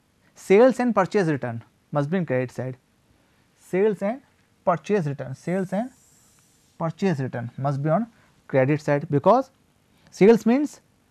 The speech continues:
something goes out from your company। You sell something, something goes out from your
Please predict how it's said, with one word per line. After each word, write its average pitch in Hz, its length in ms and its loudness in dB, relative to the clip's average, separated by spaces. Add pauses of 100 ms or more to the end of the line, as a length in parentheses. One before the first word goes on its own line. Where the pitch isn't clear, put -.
(220)
something 233 400 0 (220)
goes 175 240 4
out 214 220 2
from 170 300 -2
your 294 120 0 (520)
company। 180 420 2 (1300)
You 185 160 -2
sell 247 200 4
something, 147 460 -8 (1700)
something 170 300 -4
goes 180 300 -4
out 185 200 -6
from 165 220 -4
your 285 100 -6